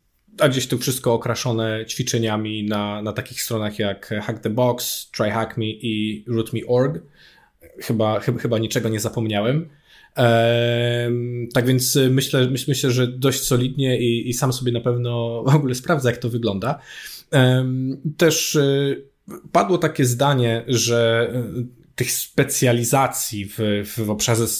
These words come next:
w obszarze cybersecurity jest, jest dużo. To czy mógłbyś tak pokrótce nam opowiedzieć o tym, m,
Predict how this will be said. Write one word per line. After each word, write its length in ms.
w 140
obszarze 480
cybersecurity 800
jest, 400
jest 440
dużo. 440
To 320
czy 100
mógłbyś 340
tak 180
pokrótce 560
nam 180
opowiedzieć 500
o 60
tym, 340
m, 260